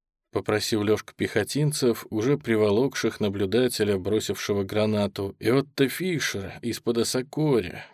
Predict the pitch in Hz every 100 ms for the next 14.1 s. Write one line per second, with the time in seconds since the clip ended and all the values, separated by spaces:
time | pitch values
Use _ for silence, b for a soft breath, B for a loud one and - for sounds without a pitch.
0 | - 104 107 110 107 104 101 - 104 107
1 | 98 113 107 101 - 98 95 98 120 156
2 | 147 - - _ _ 113 98 113 107 101
3 | 123 120 - - - - _ _ _ _
4 | - 131 151 147 185 151 95 76 - -
5 | - _ _ _ _ - 131 131 135 139
6 | - - _ _ _ _ _ _ - 104
7 | 127 202 180 117 135 135 117 101 B B
8 | B B B - 196 165 120 101 180 190
9 | 151 127 110 104 101 - 190 185 156 135
10 | 117 101 104 95 160 196 180 156 156 117
11 | 101 - _ - 208 151 127 143 - 131
12 | - 143 143 - - - - _ _ _
13 | _ _ _ - 131 202 170 156 139 -
14 | -